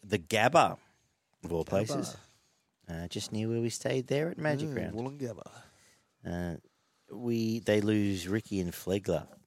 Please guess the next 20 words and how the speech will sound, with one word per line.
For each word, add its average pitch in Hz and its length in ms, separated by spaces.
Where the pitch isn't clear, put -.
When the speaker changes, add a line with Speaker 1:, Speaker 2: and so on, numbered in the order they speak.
Speaker 1:
Their 90 220
back 92 360
row 90 380
is 82 400
now, 87 600
uh, 82 140
Piakora 92 720
and 85 240
Willison. 113 600
Uh, 85 280
Tyson 85 360
Smoothie, 85 720
Jensen, 80 560
Hetherington, 80 680
Tapau 80 480
is 76 240
the 73 100
bench. - 380
And 95 720
the 101 1000